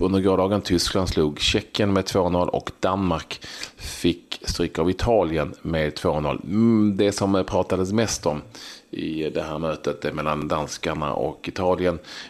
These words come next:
det var ju att målvakten Donnarumma, som ni vet, Milan-målvakten som valt att inte skriva på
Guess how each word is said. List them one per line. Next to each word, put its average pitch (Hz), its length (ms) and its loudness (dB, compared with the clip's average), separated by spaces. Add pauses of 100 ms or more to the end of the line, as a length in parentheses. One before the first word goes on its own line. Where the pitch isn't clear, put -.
(100)
det 87 120 2
var 78 300 2
ju 76 260 0
att 73 320 -4
målvakten 78 840 -2
Donnarumma, 90 720 2
som 80 200 -4
ni 80 60 -4
vet, 76 300 -4
Milan-målvakten 78 840 0
som 90 520 0
valt 87 260 0
att 87 140 0
inte 104 440 2
skriva 95 280 2
på 80 260 0